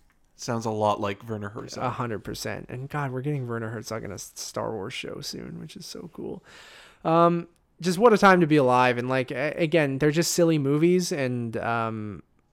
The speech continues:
Speaker 2: but I cou-, can't believe how much I was, like, emotionally invested into it. And, uh,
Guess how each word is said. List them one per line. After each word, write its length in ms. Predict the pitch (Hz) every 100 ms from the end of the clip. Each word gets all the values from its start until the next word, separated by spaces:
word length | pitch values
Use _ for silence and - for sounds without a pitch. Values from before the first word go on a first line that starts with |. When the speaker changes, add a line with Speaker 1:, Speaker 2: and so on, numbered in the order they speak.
| _ 143 135 _
Speaker 2:
but 260 | 139 127 -
I 120 | 123
cou-, 420 | 123 - - 135 -
can't 280 | - 143 131
believe 220 | 139 123
how 120 | 120
much 240 | 110 113 110
I 60 |
was, 200 | 107 110
like, 180 | 110 104
emotionally 560 | 117 110 107 107 113 104
invested 480 | 104 101 104 - 113
into 340 | 107 110 98
it. 180 | 95 85
And, 440 | 95 104 95 98
uh, 320 | 85 82 80